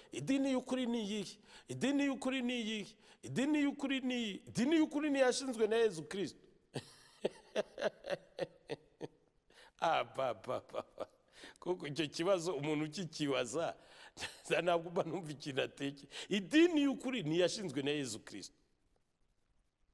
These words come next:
"Kuri urwo rutare nzubakaho kiliziya yanjye. N'ububasha bw'ikuzimu ntibuzayitsinda."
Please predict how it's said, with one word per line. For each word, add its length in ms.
"Kuri 240
urwo 320
rutare 480
nzubakaho 680
kiliziya 540
yanjye. 420
N'ububasha 800
bw'ikuzimu 760
ntibuzayitsinda." 960